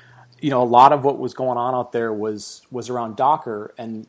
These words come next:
'cause you couldn't go more than five feet without talking about Docker. And one of the cool conversations that I kinda ran into accidentally, um, and we need to thank Andy Piper for, for introducing us, is, uh, I got introduced to,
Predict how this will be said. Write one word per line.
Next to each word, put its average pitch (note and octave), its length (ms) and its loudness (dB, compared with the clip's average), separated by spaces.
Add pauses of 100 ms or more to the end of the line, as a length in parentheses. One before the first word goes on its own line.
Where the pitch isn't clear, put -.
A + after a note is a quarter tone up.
'cause G#2 120 -14
you A2 80 -16
couldn't B2 240 -8
go A#2+ 160 -4
more A#2 180 -8
than G2+ 160 -8
five G#2+ 300 -6
feet A#2+ 160 -12
without A2 240 -10
talking A2+ 260 -8
about G2+ 120 -14
Docker. A2+ 560 -6
And A2 420 -10
one C3 240 -10
of C#3 60 -8
the B2+ 80 -6
cool - 260 -6
conversations D3 640 -6
that A#2+ 100 -6
I A2+ 60 -6
kinda C3 240 -10
ran B2 240 -8
into B2+ 480 -8
accidentally, A2+ 800 -10 (100)
um, G2+ 440 -14
and G2+ 200 -14
we A2+ 80 -14
need A2+ 80 -12
to G#2 80 -10
thank G#2 300 -14
Andy G#2 180 -10
Piper A2+ 340 -10
for, G2 280 -14 (540)
for A2 280 -12
introducing B2+ 460 -6
us, A2 160 -10
is, A#2 420 -10
uh, A2+ 160 -12
I B2 40 -18
got C3+ 120 -2
introduced C#3+ 540 -8
to, B2 440 -8